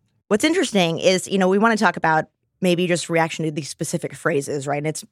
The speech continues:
maybe, you know, the argument on the part of the government is this not Holocaust denial, except that there are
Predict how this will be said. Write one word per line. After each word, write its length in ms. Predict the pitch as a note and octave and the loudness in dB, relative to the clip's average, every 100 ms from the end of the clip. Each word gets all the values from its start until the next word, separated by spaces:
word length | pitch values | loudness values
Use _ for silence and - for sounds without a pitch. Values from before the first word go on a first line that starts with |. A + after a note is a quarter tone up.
| - | -6
maybe, 600 | F3 E3 E3 D#3+ D#3 D3 | 0 0 2 0 -2 -4
you 60 | |
know, 100 | D#3+ | -2
the 100 | D#3 | 2
argument 400 | - F#3 F3 D#3+ - | 2 2 0 -6 -4
on 160 | D#3+ D#3+ | -2 -2
the 60 | |
part 160 | D3+ D3+ | -4 -4
of 40 | |
the 60 | A3+ | 0
government 320 | C#4+ A#3+ G3 | 2 2 2
is 100 | F#3 | 0
this 180 | G3 G3 | -4 -4
not 320 | F#3+ E3+ - | -2 -2 -2
Holocaust 460 | - D#3 D3 C3 - | -6 -6 -6 -8 -10
denial, 340 | C#3+ C3 C#3+ _ - - _ _ A#3 | -8 -8 -8 _ -20 -20 _ _ -4
except 280 | A3 D#4 D4+ | 0 2 2
that 120 | A#3+ | 2
there 180 | A#3 A#3 | 2 4
are 460 | G3 F#3+ F#3+ F#3 | 4 4 2 0